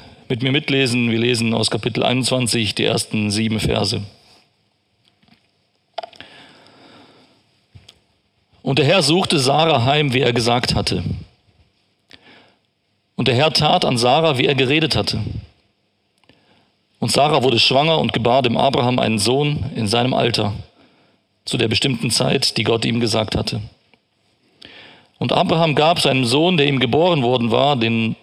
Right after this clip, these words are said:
Sarah ihm geboren hatte, den Namen Isaak. Und Abraham beschnitt seinen Sohn Isaak, als er acht Tage alt war, wie Gott ihm geboten hatte. Abraham aber war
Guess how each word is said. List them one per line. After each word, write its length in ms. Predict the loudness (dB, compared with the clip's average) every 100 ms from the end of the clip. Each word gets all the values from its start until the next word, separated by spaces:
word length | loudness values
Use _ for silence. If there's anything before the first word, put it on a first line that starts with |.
| -10
Sarah 420 | -4 0 0 0
ihm 200 | 0 0
geboren 460 | -2 0 0 -2 -4
hatte, 320 | -2 -4 -4 -8 -20 -20 _ _ _ _
den 140 | -4 -2
Namen 260 | 0 -2
Isaak. 540 | -2 -2 -2 -4 -6 -10 -10 -20 _ _ _ _ _ _ -20 _ _ _ _ _ _ _
Und 160 | -4 0
Abraham 400 | 2 2 2 2
beschnitt 260 | 2 0 0
seinen 300 | 0 0 0
Sohn 200 | 0 0
Isaak, 360 | 0 -2 0
als 180 | -2 -2
er 140 | -2
acht 160 | -2 -2
Tage 300 | -2 0 0
alt 180 | -2 -2
war, 280 | -2 -4 -8 _ _ _ _ _ -6
wie 180 | -2
Gott 260 | 0 0 0
ihm 220 | -2 -2
geboten 440 | -2 -2 -2 -2 -4
hatte. 260 | -4 -6 -10 -16 -20 _ _ _ _ _ _ _ _ _ _
Abraham 480 | -4 0 0 0 0
aber 220 | 0 0
war 360 | 2 2 0 -4